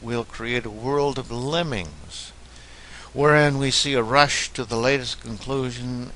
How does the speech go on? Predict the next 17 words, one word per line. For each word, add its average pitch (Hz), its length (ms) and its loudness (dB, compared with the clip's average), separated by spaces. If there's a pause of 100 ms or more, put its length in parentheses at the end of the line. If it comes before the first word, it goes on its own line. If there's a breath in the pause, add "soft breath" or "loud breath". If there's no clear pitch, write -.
and 113 180 -4
then 123 140 0
in 120 140 -2
turn 120 240 -2
a 110 80 0
rush 123 580 0
to 123 160 -2
a 117 80 2
new 143 180 -2
conclusion 139 720 -4
based 131 300 2
on 139 100 -2
the 139 80 0
former 151 400 0
conclusion, 127 800 -4 (840 loud breath)
and 127 340 4
then, 127 420 4